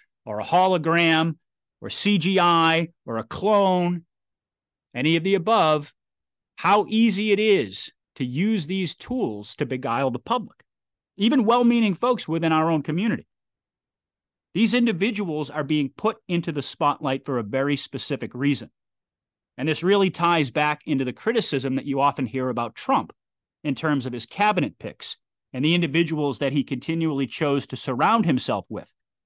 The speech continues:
Even in the broader conservative mainstream community, you continually hear this criticism of Trump as if he didn't know exactly what he was doing and didn't have very specific reasons for doing it.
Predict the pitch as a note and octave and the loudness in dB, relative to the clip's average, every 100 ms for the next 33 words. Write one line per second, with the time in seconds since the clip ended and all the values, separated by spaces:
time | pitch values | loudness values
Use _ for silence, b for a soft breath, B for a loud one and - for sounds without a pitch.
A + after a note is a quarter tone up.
0 | _ _ F3+ A3+ B3 A#3+ F3 G3 G3+ G3+ | _ _ 0 4 6 4 4 4 4 4
1 | F#3+ E3 F#3 G3 F3+ D#3 B2+ E3+ F#3 - | 2 0 2 0 0 -2 0 0 0 -2
2 | - F3 E3 - D3 F3 C#4 - - _ | -2 0 0 -2 0 2 2 0 -8 _
3 | _ _ _ _ _ _ D#3+ G3+ E3 - | _ _ _ _ _ _ -2 0 -2 0
4 | A#3+ A#3 G#3+ F#3 A#3+ B3 E3 D#3+ - G#3 | 2 2 2 0 0 2 0 -2 -2 0
5 | G#3 E3+ C3+ C#3 C#3+ - B3 - E3 E3 | 0 0 0 -2 -4 -2 0 2 2 2
6 | G3 - _ _ _ - E3+ G#3+ A3 F3+ | 0 -4 _ _ _ -4 0 2 2 4
7 | G3+ F#3 D#3+ F3 C3+ B2 F#3+ B3 G3 G3 | 4 4 4 0 -2 0 0 0 -2 -2
8 | F3 F#3 D#3+ F#3 F3+ C#3 G3 B3 - _ | 2 0 0 -2 -2 0 2 2 0 _
9 | _ _ _ _ _ _ F3+ E3+ G#3+ G3+ | _ _ _ _ _ _ -2 2 2 0
10 | F3 G#3 G#3+ F#3 - _ _ A#2 F3 G#3+ | 0 2 4 2 -4 _ _ -2 2 4
11 | A3+ - F3+ - G#3 F#3 F#3+ A#3+ G3 G#3+ | 2 0 -2 0 0 -2 -2 -2 0 0
12 | - F#3 C4+ F#3+ - | 0 2 2 2 0